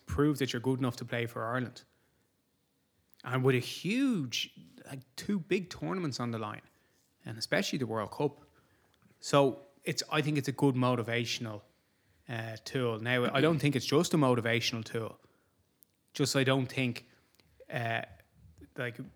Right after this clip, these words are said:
well, I, I do think the carrot is, like, I think he's trying to say, he, Farrell is, is, and Cadiv included, S-, Stockdale,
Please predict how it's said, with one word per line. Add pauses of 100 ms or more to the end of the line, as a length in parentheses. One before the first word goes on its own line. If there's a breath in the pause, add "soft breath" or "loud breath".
(100)
well,
I,
I
do
think
the
carrot
is,
like,
I
think
he's
trying
to
say, (120)
he, (180)
Farrell
is,
is, (200)
and
Cadiv
included,
S-, (140)
Stockdale,